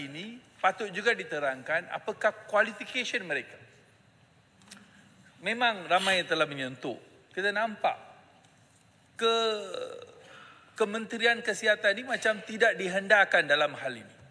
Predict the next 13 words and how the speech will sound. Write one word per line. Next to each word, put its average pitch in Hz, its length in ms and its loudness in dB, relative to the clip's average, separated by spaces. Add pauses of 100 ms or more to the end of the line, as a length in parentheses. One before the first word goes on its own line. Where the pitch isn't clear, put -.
(680)
Perlu 240 240 2
dipastikan 175 960 2
apabila 160 400 0
kita 160 640 0 (160)
kata 160 400 0
rawatan 160 560 2
dan 147 160 0
rehabilitasi 151 1040 -4
dari 139 240 0
segi 156 480 -8 (480)
da-, 151 160 0
penyalahgunaan 151 800 0
dadah, 123 400 -4